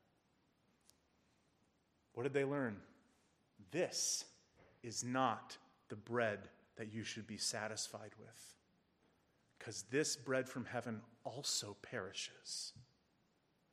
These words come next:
He says to them in Deuteronomy chapter eight, verses one through five, "The reason I'm giving this to you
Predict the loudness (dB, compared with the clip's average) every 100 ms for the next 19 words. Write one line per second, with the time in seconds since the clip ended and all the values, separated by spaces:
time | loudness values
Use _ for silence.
0 | -20 -10 0 4 8 10 8 10 10 10
1 | 10 10 10 10 10 8 6 8 8 8
2 | 6 6 4 0 0 2 2 2 2 -2
3 | 2 6 8 8 4 -2 0 4 6 6
4 | 4 6 4 4 2 2 0 0 0 0